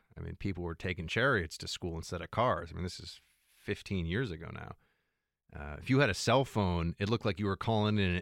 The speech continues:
in, calling in an airstrike or something. I mean, it was huge. It was like a heavy,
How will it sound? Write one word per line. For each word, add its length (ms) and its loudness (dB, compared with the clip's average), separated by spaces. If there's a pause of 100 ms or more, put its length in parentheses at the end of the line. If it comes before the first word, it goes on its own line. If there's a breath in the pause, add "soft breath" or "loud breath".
in, 120 -2
calling 360 4
in 80 4
an 80 2
airstrike 520 2
or 60 -8
something. 340 -2
I 40 -8
mean, 140 -4
it 100 -2
was 140 -8
huge. 380 0
It 100 -10
was 180 -10
like 140 -10
a 80 -8
heavy, 460 2